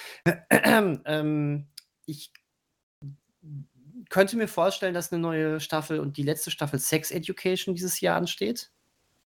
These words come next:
Ähm, bin mir aber da nicht sicher. Ich glaube aber ziemlich sicher, dass, äh, die neue Heartbreaker-Staffel ansteht dieses Jahr. Ähm,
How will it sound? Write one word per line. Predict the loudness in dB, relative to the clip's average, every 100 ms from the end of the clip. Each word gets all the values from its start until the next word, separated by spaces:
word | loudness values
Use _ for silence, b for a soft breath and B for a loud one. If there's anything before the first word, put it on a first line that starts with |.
| _ _ _ _ 0
Ähm, | 4 6 6 6 4 2 -2 _ -6
bin | 0 2 4
mir | 4
aber | 4
da | 2
nicht | 2
sicher. | 0 2 0
Ich | 4
glaube | 4 4
aber | 4 0 -2
ziemlich | -2 -2 -4 -4
sicher, | -4 0 0
dass, | 0 -4
äh, | -2 0
die | 0
neue | 2 2 4
Heartbreaker-Staffel | 2 2 4 2 2 -6 -6 -8 -8
ansteht | -8 -8 -8 -10
dieses | -10 -10 -8
Jahr. | -8 -8 -12 _ _ _ _ b _ _ _ _ _ _ 4
Ähm, | 4 6 2 -2